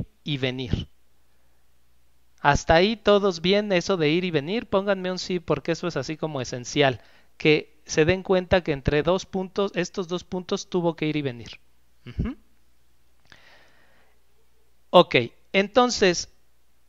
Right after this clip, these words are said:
terminado eso, yo me fijo qué tenía en mis diferencias. Y digo, ah, pues con las puras, con las puras, este,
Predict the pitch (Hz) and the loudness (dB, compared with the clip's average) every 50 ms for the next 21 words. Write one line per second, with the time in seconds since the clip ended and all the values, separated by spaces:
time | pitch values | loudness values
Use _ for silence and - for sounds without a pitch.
0 | - - _ _ - 214 208 214 220 226 233 254 269 269 254 220 214 196 - - | -20 -20 _ _ 0 0 0 0 -2 -2 0 0 2 2 4 2 2 2 2 0
1 | 240 254 - - 165 143 156 202 214 214 226 220 - - - 220 185 - - - | 0 0 0 -2 -6 -4 0 0 0 0 0 -4 -4 -4 -4 -4 -4 -4 -2 0
2 | 196 208 220 - - - - _ _ _ _ _ _ _ _ _ - - - - | 0 0 -2 -4 -12 -20 -20 _ _ _ _ _ _ _ _ _ -20 -2 4 4
3 | 247 240 - - 240 226 220 208 202 202 202 202 202 208 233 - - 170 160 160 | 4 6 6 2 0 0 0 -2 -2 0 2 2 2 2 0 -2 -2 -2 -2 -2
4 | 160 160 156 143 143 165 156 - - 175 185 202 202 190 - - - - - - | -4 -6 -6 -6 -6 -6 -4 0 0 0 2 0 -2 -4 -8 -10 -10 -12 -16 -16
5 | - - - - - - _ - _ _ _ - - - - _ _ _ - - | -18 -20 -20 -20 -20 -20 _ -20 _ _ _ -20 -20 -20 -20 _ _ _ -10 -6
6 | 170 175 170 196 202 202 185 190 180 180 - - - - - - _ _ _ - | -6 -2 0 0 0 0 0 -2 -2 -2 -6 -14 -20 -20 -20 -20 _ _ _ 2
7 | 220 233 254 262 247 - - - - - - _ _ _ _ - - - - - | 4 4 4 2 0 -4 -12 -20 -20 -20 -20 _ _ _ _ -20 -20 -20 0 4
8 | 214 208 208 196 - - - 208 202 196 196 196 196 190 - - - - - 294 | 6 6 6 6 4 0 2 2 2 4 4 4 4 2 2 -2 -4 0 2 2
9 | 311 311 302 269 262 247 - - - - - _ - - - - 196 190 190 190 | 4 6 6 4 4 4 0 -4 -10 -14 -16 _ -20 -8 -2 0 2 2 4 2
10 | 190 190 - - - - 247 247 262 262 262 247 240 233 - - 175 156 143 - | 2 2 0 -4 -6 -2 0 0 2 4 4 4 4 2 0 0 0 0 -2 -4
11 | - - - - 156 151 147 143 143 139 139 139 139 135 135 135 135 139 139 | -8 -8 -2 2 4 6 6 6 6 6 6 6 6 6 4 2 2 0 -4